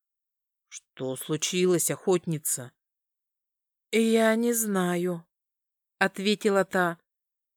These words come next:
На другом конце кладбища раздался звук горна, который сигнализировал,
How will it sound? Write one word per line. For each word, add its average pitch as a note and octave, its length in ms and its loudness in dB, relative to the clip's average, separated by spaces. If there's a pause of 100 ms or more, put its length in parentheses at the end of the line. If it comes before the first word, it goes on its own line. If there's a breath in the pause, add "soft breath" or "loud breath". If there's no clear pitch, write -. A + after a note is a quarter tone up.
(180)
На G#3 120 2
другом B3 460 2
конце G#3+ 460 0
кладбища A3 680 0 (280)
раздался G3+ 600 2
звук F3+ 480 -4
горна, F3 540 -2 (240)
который A3 400 4
сигнализировал, G#3 1000 0